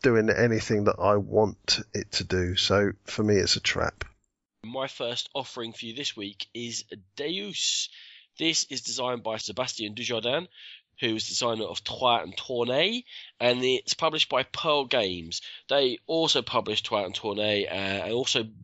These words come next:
Speaker 2: Brussels eighteen ninety-three, which came out at the last Essen Fair. This is a game for two to four players,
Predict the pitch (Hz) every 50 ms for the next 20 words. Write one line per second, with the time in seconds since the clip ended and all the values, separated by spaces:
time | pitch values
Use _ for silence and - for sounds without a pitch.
0 | - - - 131 135 135 - 151 135 123 127 - - - 127 127 - - 123 123
1 | 127 123 120 - - - - - 175 165 135 107 87 - - 107 104 104 92 76
2 | 92 101 113 107 - - - - 90 - - 80 87 87 - - 62 55 - -
3 | _ _ - - - - - - - - - - - 143 156 156 175 160 165 -
4 | 160 151 151 139 - 131 - - - - - 226 226 233 233 220 - - - -
5 | 147 135 - - - - 202 196 196 180 - - - 139 127 123 120 123 131 123
6 | -